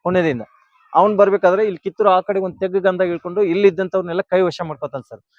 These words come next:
ಈ ಮಲ್ಲಪ್ಪ ಶೆಟ್ಟಿ, ವೆಂಕಟರಾಯ, ನಿಮ್ಗೊಂದಿಷ್ಟು ಹೊಂಬಳೆ, ರಾಜ್ಯ, ವಸ್ತ್ರ, ಒಡವೆ ಎಲ್ಲ ಕೊಡ್ತೇನೆ ಅಂತ ಆಸೆ ತೋರಿಸಿರ್ತಾರೆ. ಹೀಗಾಗಿ ಎರಡನೇ ಯುದ್ಧದಲ್ಲಿ ಇವ್ರು ಮದ್ದು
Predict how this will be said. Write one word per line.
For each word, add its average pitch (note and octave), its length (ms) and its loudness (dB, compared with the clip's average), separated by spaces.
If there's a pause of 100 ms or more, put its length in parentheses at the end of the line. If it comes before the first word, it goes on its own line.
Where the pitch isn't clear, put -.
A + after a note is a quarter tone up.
(140)
ಈ D3 60 -8
ಮಲ್ಲಪ್ಪ E3+ 360 -2
ಶೆಟ್ಟಿ, E3+ 280 -4
ವೆಂಕಟರಾಯ, D#3+ 580 0
ನಿಮ್ಗೊಂದಿಷ್ಟು D#3 520 -8
ಹೊಂಬಳೆ, E3 300 0
ರಾಜ್ಯ, D3+ 320 0
ವಸ್ತ್ರ, D3+ 340 -4
ಒಡವೆ D#3+ 340 -6 (420)
ಎಲ್ಲ F3+ 260 6
ಕೊಡ್ತೇನೆ F#3 340 -2
ಅಂತ E3+ 140 -2
ಆಸೆ E3 220 2
ತೋರಿಸಿರ್ತಾರೆ. D#3+ 640 -12
ಹೀಗಾಗಿ F#3+ 420 2
ಎರಡನೇ F#3+ 300 2
ಯುದ್ಧದಲ್ಲಿ F#3+ 340 0
ಇವ್ರು F#3 180 -2
ಮದ್ದು E3+ 320 -4